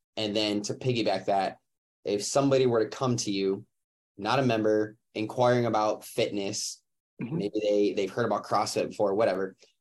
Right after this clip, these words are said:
Speaker 1: What's kind of, like, the initial consultation to, like, welcome them in to see, like,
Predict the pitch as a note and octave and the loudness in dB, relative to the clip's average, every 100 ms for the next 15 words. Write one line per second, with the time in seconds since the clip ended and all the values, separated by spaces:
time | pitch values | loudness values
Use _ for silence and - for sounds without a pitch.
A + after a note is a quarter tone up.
0 | _ A2 D3+ - D3+ C#3 C#3+ B2+ B2 A2 | _ 0 0 2 0 2 2 4 2 2
1 | A#2+ B2 B2+ A2+ A2 A2 A2 G#2 G2 A#2 | 0 0 2 0 0 -4 -4 -4 -2 0
2 | G#2+ - G#2 G2+ G2+ G2 G2 G#2 G#2 G#2 | 0 0 -2 -2 -2 0 2 2 2 0
3 | G2+ G2+ G2+ - A2 G2+ G2 F#2+ F#2+ | -2 -2 -4 -2 0 2 2 0 -2